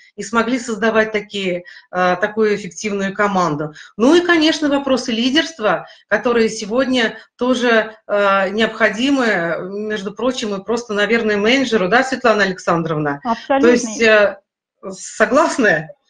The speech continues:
Speaker 2: Я вот хотела даже
Speaker 1: Да,
Speaker 2: немножко
Speaker 1: что
Speaker 2: дополнить,
Speaker 1: лидер
Speaker 2: что
Speaker 1: это, да.
Speaker 2: корпора-,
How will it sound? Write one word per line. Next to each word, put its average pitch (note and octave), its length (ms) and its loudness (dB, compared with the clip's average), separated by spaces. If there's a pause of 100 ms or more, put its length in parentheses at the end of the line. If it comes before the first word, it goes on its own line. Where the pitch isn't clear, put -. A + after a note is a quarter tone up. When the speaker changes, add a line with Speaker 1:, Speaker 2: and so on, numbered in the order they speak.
(180)
Speaker 2:
Я B3 120 2
вот D4+ 140 -2
хотела D4+ 360 2
даже B3+ 180 4
Speaker 1:
Да, B3 80 6
Speaker 2:
немножко C#4+ 240 4
Speaker 1:
что A#3+ 100 -8
Speaker 2:
дополнить, B3+ 380 4
Speaker 1:
лидер C#4+ 300 4
Speaker 2:
что A3+ 100 2
Speaker 1:
это, B3 520 2 (1000)
да. A3 400 2
Speaker 2:
корпора-, D4 260 -2